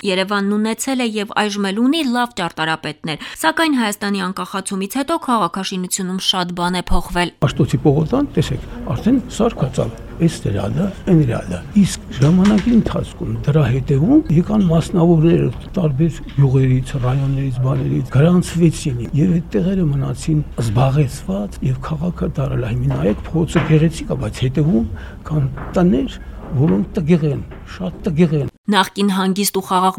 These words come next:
Speaker 1: մայրաքաղաքից այսօր ոչինչ չի մնացել։ Շենքերի սեյսմակայունությունը ևս վտանգված է։ Նկուղներում առևտրի կետեր են տեղադրվել, զվարճանքի վայրեր հայտնվել ու խրու-, ու խլուրդների համար ճանապարհ բացել։ «Երևանը դրոխային աղմուկի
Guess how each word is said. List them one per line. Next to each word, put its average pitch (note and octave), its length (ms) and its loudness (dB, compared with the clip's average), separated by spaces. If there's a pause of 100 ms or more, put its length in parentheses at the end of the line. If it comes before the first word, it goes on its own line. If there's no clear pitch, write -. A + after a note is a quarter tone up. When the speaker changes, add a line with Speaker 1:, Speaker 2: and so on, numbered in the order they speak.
Speaker 1:
մայրաքաղաքից C4+ 760 0
այսօր C#4+ 320 2
ոչինչ A#3+ 360 2 (120)
չի G#3 220 -2
մնացել։ E3 480 -2 (220)
Շենքերի F#3 400 -2
սեյսմակայունությունը F3+ 960 -2
ևս G#3 420 -2
վտանգված F#3+ 600 -2
է։ F#3 60 0 (280)
Նկուղներում C4+ 640 2
առևտրի A3+ 420 -2
կետեր G3+ 380 -2
են A3+ 140 0
տեղադրվել, G#3 580 -2 (160)
զվարճանքի F#3+ 640 -4
վայրեր F3+ 400 0
հայտնվել A#3+ 500 0
ու C#4+ 120 -2
խրու-, C4+ 260 0 (180)
ու C4+ 60 -2 (100)
խլուրդների A#3+ 640 -2
համար G#3+ 360 -2 (100)
ճանապարհ F3 580 -4
բացել։ D#3+ 400 -8 (160)
«Երևանը C#4+ 500 4
դրոխային A#3+ 560 0
աղմուկի A#3+ 380 0